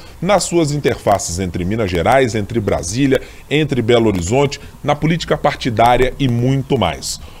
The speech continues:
Hoje, comigo aqui na bancada, na capital mineira, na nossa sede na Avenida Babita Camargos, tá aqui a nossa coordenadora e âncora da F M O Tempo, Thalita Marinho.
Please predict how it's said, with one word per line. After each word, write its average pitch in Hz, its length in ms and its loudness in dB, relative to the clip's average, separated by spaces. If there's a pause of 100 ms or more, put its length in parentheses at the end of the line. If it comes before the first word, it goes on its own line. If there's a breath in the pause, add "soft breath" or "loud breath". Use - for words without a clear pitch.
(160 loud breath)
Hoje, 175 440 4
comigo 165 340 0
aqui 165 160 0
na 143 120 2
bancada, 107 680 2
na 139 240 0
capital 156 340 0
mineira, 135 480 0 (280 loud breath)
na 120 180 2
nossa 113 280 0
sede 101 300 0
na 101 60 0
Avenida 98 320 0
Babita 95 380 0
Camargos, 156 600 0 (240 loud breath)
tá 151 80 6
aqui 135 240 2
a 127 60 4
nossa 120 180 -2
coordenadora 107 800 2 (120)
e 185 200 2 (320)
âncora 147 460 4
da 101 140 4
F 104 180 0
M 107 160 0
O 104 40 0
Tempo, 180 360 0 (220)
Thalita 170 320 4
Marinho. 160 400 2